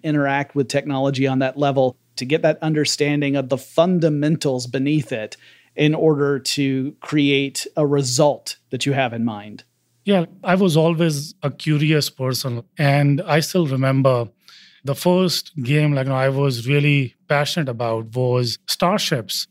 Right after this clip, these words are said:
Speaker 2: which <laughs> involves destroying many spacecrafts and obstacles as possible. And the biggest lesson, like, that I learned from that game is everybody will face obstacles and situations where they will not be comfortable.
Speaker 1: Mm-hmm.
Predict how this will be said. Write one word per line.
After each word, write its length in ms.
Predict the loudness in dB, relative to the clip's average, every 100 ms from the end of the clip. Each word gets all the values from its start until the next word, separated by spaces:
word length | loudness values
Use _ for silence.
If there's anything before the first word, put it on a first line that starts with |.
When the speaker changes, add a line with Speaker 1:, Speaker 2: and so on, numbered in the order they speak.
| 0
Speaker 2:
which 260 | 0 2 4
<laughs> 20 |
involves 420 | 4 4 2 0
destroying 640 | -2 -4 -2 0 0 0 0
many 220 | 2 2
spacecrafts 840 | 2 0 0 0 0 -6 -6 -6 -4
and 120 | 0
obstacles 640 | 0 -2 -4 -4 -2 -4 -6
as 80 |
possible. 640 | -4 0 0 0 -4 -6 -10 _ _ _ _ _
And 100 | 2
the 60 | 4
biggest 320 | 4 2 0
lesson, 420 | 2 2 2 0
like, 240 | 2 0 0
that 160 | 2
I 120 | 2 0
learned 380 | 0 2 0
from 220 | -2 -2 0
that 220 | -2 -2
game 400 | 0 2 2 -2 _ -2
is 180 | -2 0
everybody 600 | 0 2 2 2 2 2
will 260 | 2 2 0
face 340 | 0 -2 -2
obstacles 680 | -4 -6 -6 -6 -4 -4 -2
and 120 | -4
situations 640 | -4 -4 0 0 2 2
where 180 | 2 0
they 140 | 2 0
will 140 | 2
not 200 | 0 0
be 100 | -4
comfortable. 580 | -6 -8 -8 -14 -16 -20 _ _ -8
Speaker 1:
Mm-hmm. 320 | -6 -4 -8